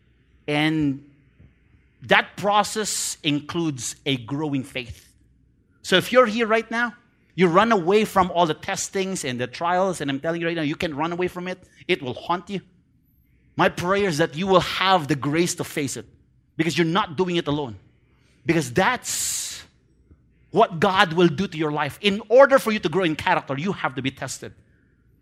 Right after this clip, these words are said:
And I realize one thing, that faith is a muscle. And what do muscles do when they're stretched?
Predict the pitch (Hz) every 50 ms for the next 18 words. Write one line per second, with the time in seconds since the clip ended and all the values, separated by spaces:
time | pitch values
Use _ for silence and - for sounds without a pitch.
0 | _ _ _ _ _ _ _ _ - 127 139 143 151 196 196 190 190 185 170 -
1 | 156 185 170 156 - - 185 156 127 117 120 113 107 - - - _ _ _ _
2 | - - - _ _ _ _ 139 147 156 - - - - 202 196 196 185 - -
3 | - 170 165 139 151 131 131 139 156 147 - - 107 95 _ _ _ _ _ _
4 | _ _ _ - - _ _ - - _ _ _ _ _ _ _ _ _ - -
5 | _ _ _ _ _ _ _ - 127 131 135 131 175 190 190 151 175 170 151 143
6 | 160 170 180 - 190 180 139 117 110 160 185 180 160 156 143 143 147 139 - -
7 | - - - 185 180 - - - - - - - - - -